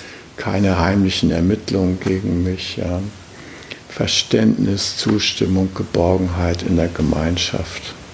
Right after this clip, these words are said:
und Anteilnahme. Und, ähm, ich bin sehr dankbar,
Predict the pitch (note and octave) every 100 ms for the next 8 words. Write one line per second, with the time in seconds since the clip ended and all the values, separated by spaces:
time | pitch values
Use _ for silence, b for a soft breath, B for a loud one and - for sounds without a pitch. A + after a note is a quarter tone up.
0 | B B B B - D#3+ A#3 - G2 G#2
1 | - D2+ E2+ D2 C#2 D2+ E2 F2 F2 -
2 | - B B B B B - - G#2 A2
3 | A2 - - - G#2 G2+ - - - A#2+
4 | A#2+ A#2 A2+ A2+ B2 C3 B2+ G2 G#2 A2
5 | - A2